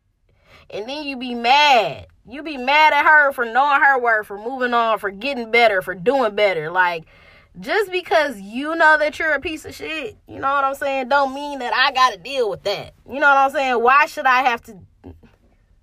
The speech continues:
Why? I deserve the best, okay? I deserve the best fucking thing possible in every fucking aspect of my life.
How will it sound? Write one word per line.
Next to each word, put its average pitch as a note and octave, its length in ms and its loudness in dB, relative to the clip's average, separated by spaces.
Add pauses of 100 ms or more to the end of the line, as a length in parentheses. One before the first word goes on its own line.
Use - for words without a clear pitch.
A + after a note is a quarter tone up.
(240)
Why? D4+ 540 2 (180)
I C5+ 220 2
deserve D4+ 340 2
the F#3 60 -12
best, A3+ 640 2
okay? D#4 500 -2 (1300)
I D4 200 4
deserve B3 520 -2
the F#3 100 -10
best B3+ 840 0 (720)
fucking B3 460 0
thing G#3+ 400 -6
possible G3+ 600 -2
in E3+ 220 -12 (100)
every G3+ 320 -6
fucking F3 480 -10
aspect F3+ 540 -6
of D#3+ 80 -12
my D#3+ 220 -6
life. C#3+ 400 -10